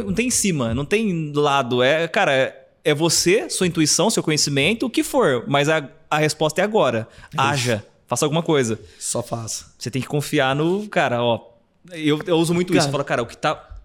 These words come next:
Speaker 1: segundo a minha intuição, o meu conhecimento e tal, o que eu tenho que fazer, tal, vambora."
Speaker 2: É isso.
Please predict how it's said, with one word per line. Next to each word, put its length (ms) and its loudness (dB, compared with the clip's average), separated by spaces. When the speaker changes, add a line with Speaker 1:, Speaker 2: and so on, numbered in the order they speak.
Speaker 1:
segundo 480 2
a 40 4
minha 220 4
intuição, 680 2
o 20 0
meu 160 2
conhecimento 640 0
e 20 2
tal, 240 0
o 60 0
que 80 -4
eu 80 2
tenho 160 -2
que 20 -12
fazer, 300 2
tal, 200 2
vambora." 640 2
Speaker 2:
É 140 2
isso. 420 -2